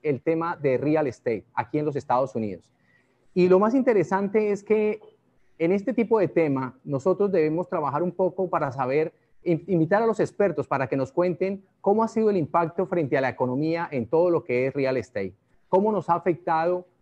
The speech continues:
cómo ha venido trabajando este tema y cómo nos podemos, eh, enfocar de lo que viene en el mercado. Algo interesante es que, para entrar en materia, nosotros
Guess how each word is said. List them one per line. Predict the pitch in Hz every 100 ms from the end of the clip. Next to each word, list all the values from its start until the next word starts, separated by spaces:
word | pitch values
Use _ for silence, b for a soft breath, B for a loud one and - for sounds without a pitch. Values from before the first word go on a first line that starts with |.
| _
cómo | 190 196 208
ha |
venido | 208 196 196 196
trabajando | 185 160 131 160 170 185
este | 180 180 180
tema | 170 160 175 196 -
y | 156 135
cómo | - 190 202 208 214 180
nos | 156 131
podemos, | - 147 147 175 185 -
eh, | 165 151 147 143
enfocar | 151 - 135 226 202
de | 143
lo | 127
que | 127
viene | 131 143 147
en | 135
el | 127
mercado. | 120 120 104 92 _ _ _ _ _ _ _ _ _ _ _ _ _ _
Algo | 175 214
interesante | 277 240 196 147 185 185 - 214 220 _ _ _
es | 180 190 185
que, | 214 214 208 196 170 147
para | 151
entrar | 147 175
en | 202
materia, | 175 170 156 147 156 165
nosotros | 156 143 - 226 160 160 165 -